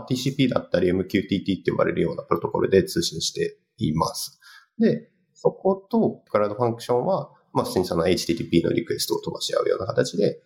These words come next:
通信することで、その機体の施錠だったり、解錠だったり、まあ、一部スピードのコントロールみたいなところのエンドポイントもあったりっていう通信をしてます。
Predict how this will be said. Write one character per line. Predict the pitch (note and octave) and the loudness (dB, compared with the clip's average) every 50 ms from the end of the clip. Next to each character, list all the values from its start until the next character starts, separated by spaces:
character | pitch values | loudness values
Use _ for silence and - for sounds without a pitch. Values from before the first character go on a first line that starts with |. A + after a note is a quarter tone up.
| _ _ - | _ _ -6
通 | - - E2 D#2 | -2 0 0 0
信 | - - - - - | 0 -2 -4 -4 -4
す | - E2+ | -2 0
る | F2 F2 | 0 0
こ | - - | -2 0
と | - F3 | 0 0
で、 | - A#3 E3+ | 0 0 0
そ | - - | 0 0
の | F2 D#2+ | -4 -4
機 | - | 0
体 | - F#2 E2 E2 D#2+ | 0 2 2 2 0
の | - | -4
施 | - - F2 | 0 0 0
錠 | E2 D#2 C#2+ | 2 2 0
だ | D#2 D#2 | 0 -2
っ | - - | -2 -4
た | F2+ | -6
り、 | - - | -6 -6
解 | - - - - - | -2 -2 -2 -2 -2
錠 | - - - | -2 0 2
だ | - | 2
っ | - - | 2 0
た | - - | -2 -4
り、 | - C#3+ C#3 - | -2 -2 0 0
ま | - - - | 2 0 0
あ、 | - | 0
一 | - - G2 F2+ | 0 0 -2 0
部 | - - | 0 -2
ス | - - | -4 -2
ピ | - D#2+ | -2 0
ー | |
ド | D2+ D2+ | 0 0
の | - | 0
コ | - D2 - | 0 -4 -2
ン | |
ト | - E2 D#2+ | 0 0 2
ロ | D2 | 2
ー | D2 | 2
ル | - - | 0 -4
み | - | -6
た | - - | -6 -6
い | - | -6
な | - - | -6 -6
と | - _ | -10 _
こ | - D#3 | -2 0
ろ | D#3+ | 2
の | C#3+ G#2+ - - - - _ _ _ - | 2 2 0 -2 -10 -18 _ _ _ 0
エ | F2 | 2
ン | E2+ | 2
ド | D#2+ | 2
ポ | - D2+ | 2 0
イ | C#2+ | 0
ン | C#2 | 0
ト | - - | -2 -8
も | - - | -14 -14
あ | - | -14
っ | _ - | _ -8
た | - - | -8 -6
り | - - - - | -6 -8 -14 -16
っ | _ _ _ _ _ _ _ _ _ - | _ _ _ _ _ _ _ _ _ 2
て | A#2 | 2
い | G2+ F#2 | 4 4
う | F2+ | 2
通 | F2 - - - | -2 -4 -4 -4
信 | - - - - | -2 0 0 -2
を | - | -2
し | - - | -6 -12
て | - | -12
ま | _ | _
す。 | _ | _